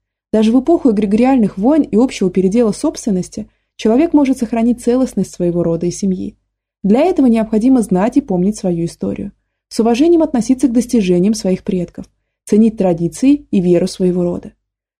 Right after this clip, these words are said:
К сожалению, семейные ценности как основа и ориентир жизни теперь считаются пережитком прошлого. Свободное отношение к семье и к браку,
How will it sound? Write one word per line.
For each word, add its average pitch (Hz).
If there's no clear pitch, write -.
К -
сожалению, 294
семейные 247
ценности 302
как 185
основа 269
и 196
ориентир 208
жизни 294
теперь 254
считаются 233
пережитком 180
прошлого. 180
Свободное 277
отношение 226
к -
семье 185
и -
к 185
браку, 202